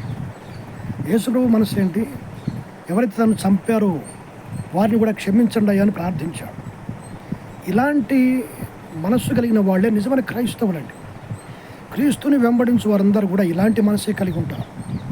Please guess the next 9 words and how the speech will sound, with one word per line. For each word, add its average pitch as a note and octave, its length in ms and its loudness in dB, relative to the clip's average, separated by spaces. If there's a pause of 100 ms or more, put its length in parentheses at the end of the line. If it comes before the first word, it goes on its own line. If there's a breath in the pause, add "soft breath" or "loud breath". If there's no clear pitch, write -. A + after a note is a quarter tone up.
(540)
ఓకే, G#3+ 260 0 (380)
దాదాపు A3+ 480 2 (520)
హండ్రెడ్ A3 340 4
పర్సెంట్ A3+ 440 2
నేను G3+ 140 6
గ్యారంటీ G3 400 2
ఇవ్వలేను F#3 240 2
కానీ, F3 180 0
ఎందుకంటే F#3+ 480 2